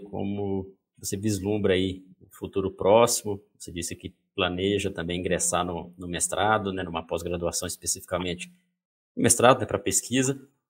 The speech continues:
Você já vem realizando algumas, alguns artigos, escrevendo artigos, realizando algumas pesquisas com dados que você tem ou com, com parceria com outros profissionais. Como que você está planejando aí o futuro do Túlio dentro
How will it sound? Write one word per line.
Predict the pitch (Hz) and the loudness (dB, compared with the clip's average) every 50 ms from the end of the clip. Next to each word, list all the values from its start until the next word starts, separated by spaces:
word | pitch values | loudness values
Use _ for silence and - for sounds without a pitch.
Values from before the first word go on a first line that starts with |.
| _ _ | _ _
Você | - - 101 | -6 -2 4
já | 95 107 101 | 6 6 8
vem | 95 110 117 123 | 8 8 6 6
realizando | 120 110 101 98 90 87 104 113 113 104 | 6 6 4 4 4 4 4 4 4 2
algumas, | 98 92 95 98 95 92 87 87 - - - - - | 2 2 2 0 0 -2 -2 -4 -4 -4 -4 -6 -8
alguns | - - 90 87 90 90 87 95 | -10 -10 -8 -8 -4 2 4 4
artigos, | - - - 117 117 120 113 101 95 - - - - - | 4 4 2 0 0 0 0 0 -2 -2 -4 -4 -4 -6
escrevendo | - - - 90 85 87 85 | -8 -8 -6 -4 -2 -2 -2
artigos, | 80 - - - 120 117 110 98 - | -4 -4 -2 2 2 2 2 2 -2
realizando | 95 87 85 82 87 87 87 | -4 -4 -4 -4 -6 -6 -6
algumas | 87 87 87 82 - | -6 -8 -8 -8 -8
pesquisas | - _ _ - - - - - 117 120 113 110 - | -10 _ _ -8 -6 -6 -4 -4 -2 -2 -2 -2 -4
com | - - 104 98 | -4 -4 -6 -2
dados | 95 95 98 101 104 101 - - | 0 2 4 4 4 4 2 0
que | - 87 | -4 -4
você | 87 85 - - - | -6 -6 -6 -6 -8
tem | - - 104 107 110 107 101 95 | -4 -2 -2 0 0 0 0 0
ou | 92 85 87 | -2 -2 -4
com, | - 90 85 85 - - _ _ _ _ _ _ _ _ _ _ _ | -6 -8 -8 -8 -10 -12 _ _ _ _ _ _ _ _ _ _ _
com | - - 87 | -12 -10 -8
parceria | - 95 - - - 92 87 90 92 90 | -4 -4 -2 0 0 0 0 0 -2 -2
com | 87 90 87 | -4 -4 -4
outros | 82 80 82 85 - - 82 80 - - - - - - | -2 -2 -2 -4 -6 -8 -10 -8 -8 -8 -8 -10 -12 -12
profissionais. | _ - - - - - 85 78 82 98 110 113 113 110 107 - - - - - - - - _ _ | _ -12 -8 -6 -4 -2 -2 0 2 2 2 2 2 0 0 -2 -2 -4 -6 -8 -12 -18 -20 _ _
Como | - - 98 | -14 -12 -10
que | 95 - | -8 -4
você | 98 101 95 - - 101 98 95 | -2 0 0 2 4 6 6 6
está | 95 - - 98 92 | 6 4 4 2 2
planejando | - - 120 117 117 110 98 92 101 110 113 107 95 | 4 6 6 6 8 6 6 4 4 2 2 2 0
aí | 90 95 | 0 0
o | - | -2
futuro | - - 95 - 98 95 95 | -4 -6 -12 -8 -8 -6 -6
do | 92 92 | -8 -10
Túlio | - - 101 101 98 | -6 -2 -2 -2 0
dentro | 90 92 101 101 113 107 - 123 123 123 | 0 2 2 4 4 2 0 -2 -4 -4